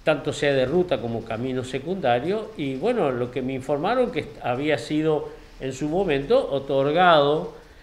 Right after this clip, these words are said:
el desmalezado a la municipalidad, en este caso de la ruta doce, desde el cementerio o ruta seis hasta aquí en la localidad de, de la ciudad de Marcos Juárez, a la municipalidad,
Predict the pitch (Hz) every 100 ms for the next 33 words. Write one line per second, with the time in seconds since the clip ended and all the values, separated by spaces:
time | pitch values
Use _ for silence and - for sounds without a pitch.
0 | - - 175 208 180 151 156 156 151 -
1 | 190 196 156 135 135 120 - 120 135 151
2 | 160 160 151 151 170 170 185 - 120 113
3 | 117 127 143 143 143 160 190 - 120 117
4 | 175 160 127 123 110 - - - - -
5 | - 135 147 131 131 131 196 139 107 113
6 | 117 143 156 - - - 196 190 233 -
7 | 120 - 139 123 - 156 147 127 120 110
8 | 123 131 143 147 151 131 120 120 113 -
9 | 139 156 170 175 220 143 123 165 254 -
10 | - - - 151 151 156 135 - 120 127
11 | 123 117 104